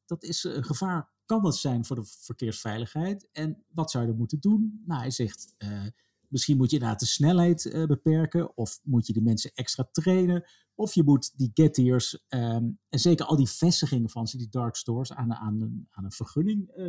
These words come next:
binden. Dus zorgen dat ze aan bepaalde voorwaarden voldoen. Zodat het nog, eh, ja, nog veilig blijft op straat, eh,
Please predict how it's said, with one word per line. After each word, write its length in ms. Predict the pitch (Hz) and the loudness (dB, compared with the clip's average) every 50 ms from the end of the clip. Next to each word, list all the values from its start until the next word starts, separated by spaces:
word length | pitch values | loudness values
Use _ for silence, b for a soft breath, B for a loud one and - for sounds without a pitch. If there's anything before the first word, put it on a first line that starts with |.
| 160 | -8
binden. 480 | 147 135 170 156 131 107 101 95 95 _ _ _ | -4 0 0 0 2 0 -4 -6 -8 _ _ _
Dus 160 | 131 123 - | -12 -10 -6
zorgen 300 | - 156 151 135 120 120 | -4 -2 -2 -2 -2 -2
dat 140 | 123 117 - | -4 -4 -4
ze 60 | - | -6
aan 80 | - 123 | -6 -6
bepaalde 440 | 120 - - 151 151 147 143 131 - | -6 -4 -2 0 0 0 0 -2 -4
voorwaarden 440 | - 143 135 127 127 120 117 113 | -4 -4 -4 -2 -2 -2 -4 -6
voldoen. 420 | - - 123 117 160 156 131 110 98 - _ _ _ _ _ _ _ _ _ | -6 -8 -4 0 0 2 2 0 -2 -6 _ _ _ _ _ _ _ _ _
Zodat 240 | - - 143 127 123 | -8 -4 -2 -2 0
het 100 | - 127 | 0 0
nog, 260 | 123 - - - 120 | -2 -2 -2 -4 -4
eh, 320 | 117 113 117 117 113 113 113 117 _ _ _ - | -4 -4 -4 -4 -4 -6 -6 -8 _ _ _ -8
ja, 300 | 131 123 113 101 - _ _ - | -6 -4 -4 -6 -8 _ _ -12
nog 160 | 120 110 - | -12 -10 -8
veilig 300 | - 139 147 160 165 120 | -6 -4 -2 -2 -2 0
blijft 260 | 143 151 147 139 - 123 | 0 0 0 0 -2 -6
op 80 | - | -10
straat, 440 | - - - 110 107 104 - - - | -10 -6 -4 -4 -4 -4 -6 -8 -10
eh, 160 | 110 104 101 | -8 -8 -8